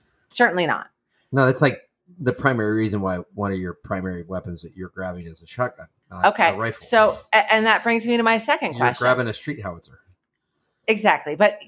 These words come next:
Speaker 1: this brings me to my second question. What is an assault rifle?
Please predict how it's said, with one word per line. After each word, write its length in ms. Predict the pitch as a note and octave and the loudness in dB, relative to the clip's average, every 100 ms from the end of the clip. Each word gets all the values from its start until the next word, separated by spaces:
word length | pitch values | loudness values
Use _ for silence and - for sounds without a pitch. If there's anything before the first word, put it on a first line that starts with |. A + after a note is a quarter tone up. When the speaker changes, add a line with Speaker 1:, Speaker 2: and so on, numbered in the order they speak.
| _ | _
Speaker 1:
this 160 | B3 B3+ | 0 2
brings 220 | B3+ B3 | 2 0
me 80 | A#3 | 2
to 60 | G#3+ | 2
my 100 | G#3 | 2
second 320 | A3+ A3 E3+ | 0 -4 -4
question. 440 | D3+ B2+ - F#2 - | -4 -4 -8 -14 -10
What 260 | F#3 A#3 | 0 2
is 140 | C4+ A#3+ | 2 0
an 80 | |
assault 320 | G#3 G#3 G#3+ - | -4 0 0 2
rifle? 400 | A2+ - - | 0 -2 -14